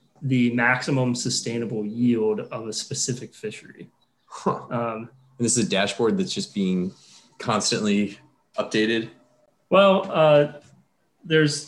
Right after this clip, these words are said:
Speaker 1: yeah, like, a, a data set of, like, global stock status that is updated, uh, I think, like, once or twice a year that we use.
Speaker 2: Huh. Wait, is there, there are fish that are underfished?
Speaker 1: Oh, yeah. Yeah.
Speaker 2: Like,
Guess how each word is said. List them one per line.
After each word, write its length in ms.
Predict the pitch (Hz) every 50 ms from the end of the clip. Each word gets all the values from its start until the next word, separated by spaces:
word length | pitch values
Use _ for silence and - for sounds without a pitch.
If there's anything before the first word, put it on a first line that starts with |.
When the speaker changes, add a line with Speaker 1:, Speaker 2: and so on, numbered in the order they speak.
| -
Speaker 1:
yeah, 200 | 180 170 143 127
like, 200 | 123 131 131 127
a, 540 | 135 131 131 127 - - - 127 123 123 123 120
a 400 | - _ _ _ _ _ _ -
data 240 | 156 147 139 135
set 300 | 135 - 139 127 120 -
of, 240 | 131 117 110 113 127
like, 200 | 120 113 110 _ _ _ _ _ _ _ _ _ _ _
global 420 | - 135 123 120 120 117 117 113 110
stock 420 | - - - 113 110 110 - -
status 640 | - - - - 107 104 107 110 107 - - - -
that 260 | 110 110 117 - - 123
is 160 | 123 117 117
updated, 500 | 107 107 _ - 110 107 110 107 107 107
uh, 220 | 107 107 107 113 - - _ _ _ _ _ _ _ _ _
I 60 | 127 -
think, 160 | - 113 107 _
like, 180 | - 120 120 - -
once 440 | 120 117 117 - - - - - -
or 80 | 113 110
twice 360 | - - - 117 135 135 -
a 40 | -
year 320 | - 214 - 202 196 - - _ _ -
that 120 | - 170 -
we 140 | 175 -
use. 380 | - 180 185 196 196 - - - _ _ _ -
Speaker 2:
Huh. 180 | - 160 - - - _ _ _ -
Wait, 100 | 143 123
is 80 | 131 135
there, 240 | 202 208 - - -
there 180 | 135 139 147
are 200 | 107 107 110 120
fish 340 | 120 - 117 113 110 - -
that 100 | - 101
are 220 | 98 98 92 92 - 98
underfished? 720 | 95 90 82 85 82 - - - 82 - - - - _ _ _ _ _ _ _ _ _ _ _ _ _ _ _ _ -
Speaker 1:
Oh, 80 | - 165
yeah. 220 | 196 185 - - - - - _ _ _
Yeah. 100 | - -
Speaker 2:
Like, 220 | 101 - - -